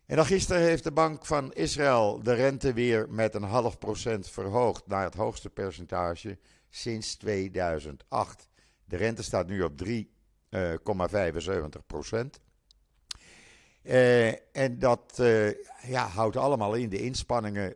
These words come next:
om de inflatie, eh, te beteugelen. En dat lukt ook aardig, want de inflatie staat op vijf komma drie procent.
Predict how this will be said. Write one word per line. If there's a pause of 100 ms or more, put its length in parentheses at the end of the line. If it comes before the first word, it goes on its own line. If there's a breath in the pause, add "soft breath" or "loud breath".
om
de
inflatie,
eh,
te
beteugelen. (580 loud breath)
En
dat
lukt
ook
aardig,
want
de
inflatie
staat
op
vijf
komma (960 soft breath)
drie
procent.